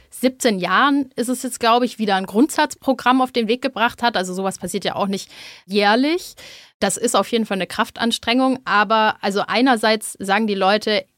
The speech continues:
der Einzige, der ihm noch im Weg stehen kann, ist er selbst. Und wenn er jetzt nicht noch irgendwie groß Umfug <laughs> treibt und irgendwie eine Omi verprügelt oder,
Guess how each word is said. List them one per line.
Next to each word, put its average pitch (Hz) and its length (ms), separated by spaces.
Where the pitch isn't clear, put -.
der 190 320
Einzige, 202 300
der 190 180
ihm 190 100
noch 185 200
im 185 140
Weg 196 180
stehen 190 240
kann, 196 180
ist 185 140
er 180 180
selbst. 202 400
Und 196 140
wenn 190 160
er 190 80
jetzt 190 480
nicht 214 240
noch 214 220
irgendwie 233 320
groß 233 320
Umfug 311 580
<laughs> - 0
treibt 311 400
und 226 100
irgendwie 233 280
eine 226 200
Omi 262 240
verprügelt 254 720
oder, 214 400